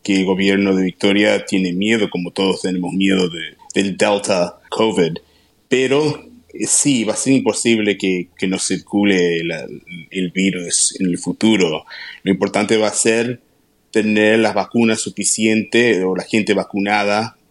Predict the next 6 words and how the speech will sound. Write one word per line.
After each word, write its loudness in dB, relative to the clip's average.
a -6
nivel 2
suficiente 0
que 2
si -2
surge, 2